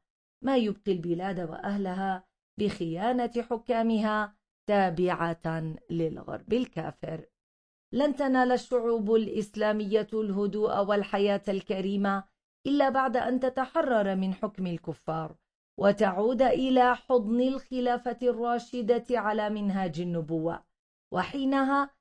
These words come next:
تبدأ الفتوحات وتتوسع الدولة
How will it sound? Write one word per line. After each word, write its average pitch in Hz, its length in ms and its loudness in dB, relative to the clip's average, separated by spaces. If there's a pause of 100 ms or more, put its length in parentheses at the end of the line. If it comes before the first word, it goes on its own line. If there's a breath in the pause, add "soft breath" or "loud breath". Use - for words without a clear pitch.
(280)
تبدأ 202 520 2
الفتوحات 254 840 0
وتتوسع 247 1000 2
الدولة 226 640 2